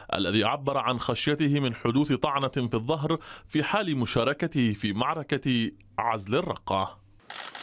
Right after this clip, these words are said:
وفي سياق الحديث عن المعركة المنتظرة، تتوالى التصريحات التركية حول مشاركة الأكراد فيها، فوزير الدفاع التركي قال إن أنقرة طلبت من واشنطن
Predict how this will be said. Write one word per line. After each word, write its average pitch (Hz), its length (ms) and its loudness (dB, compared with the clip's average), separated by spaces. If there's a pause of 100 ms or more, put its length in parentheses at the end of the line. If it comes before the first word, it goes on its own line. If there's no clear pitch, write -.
(1040)
وفي 240 280 2
سياق 180 360 2
الحديث 147 480 0
عن 120 220 2
المعركة 110 680 0
المنتظرة، 139 800 2 (220)
تتوالى 120 380 2
التصريحات 123 500 0
التركية 131 460 0
حول 104 360 0
مشاركة 127 480 0
الأكراد 143 520 2
فيها، 143 460 0 (360)
فوزير 98 460 2
الدفاع 107 360 0
التركي 135 440 -2
قال 180 300 0
إن 165 200 0
أنقرة 165 460 -2
طلبت 156 440 0
من 113 100 0
واشنطن 139 640 0